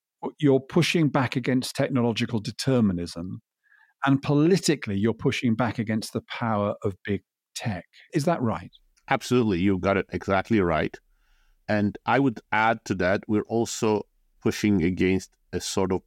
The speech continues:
Speaker 2: blind techno-optimism that says that as long as we keep on making progress in inventing new widgets and algorithms and tools, ultimately we're all gonna benefit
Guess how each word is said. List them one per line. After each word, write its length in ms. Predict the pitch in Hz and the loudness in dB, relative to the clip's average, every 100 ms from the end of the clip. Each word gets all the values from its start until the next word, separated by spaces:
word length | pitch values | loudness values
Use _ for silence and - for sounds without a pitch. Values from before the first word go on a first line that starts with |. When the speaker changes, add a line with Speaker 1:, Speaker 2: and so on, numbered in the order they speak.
| - | -2
Speaker 2:
blind 580 | 101 104 107 104 95 | 2 2 4 2 0
techno-optimism 1160 | - - - 95 87 87 - 82 76 - 80 82 _ _ _ _ - | -4 -8 -4 -2 -2 -4 -4 -4 -4 -6 -6 -6 _ _ _ _ -4
that 160 | 104 98 | -4 -2
says 300 | - 98 95 | 0 0 2
that 160 | 98 - | 0 0
as 200 | 120 107 | -2 2
long 340 | 120 165 156 | 2 4 2
as 140 | 123 | 2
we 100 | 107 | 0
keep 260 | 107 107 - | 0 -2 0
on 140 | 98 | 2
making 320 | 95 92 98 90 | 4 2 0 -2
progress 760 | - 90 87 78 82 - - _ _ _ - | 0 0 0 -2 -2 -6 -12 _ _ _ -6
in 140 | 92 95 | -4 0
inventing 640 | 95 90 95 95 95 90 | 0 2 0 2 0 2
new 240 | 87 90 | 2 2
widgets 680 | 90 85 87 104 127 123 - - | 2 0 0 2 0 -2 -8 -10
and 220 | 90 87 - _ | -10 -10 -10 _
algorithms 720 | 95 113 110 110 107 107 101 | 2 2 4 2 2 0 -2
and 160 | 87 82 _ _ | -4 -10 _ _
tools, 480 | - 190 117 98 110 _ _ _ _ | -2 2 4 2 0 _ _ _ _
ultimately 540 | 214 226 - 160 127 123 | 2 2 2 0 2 4
we're 180 | 113 110 | 4 4
all 120 | 107 | 2
gonna 200 | 101 98 | 0 -2
benefit 460 | 90 104 98 107 | 0 0 0 -2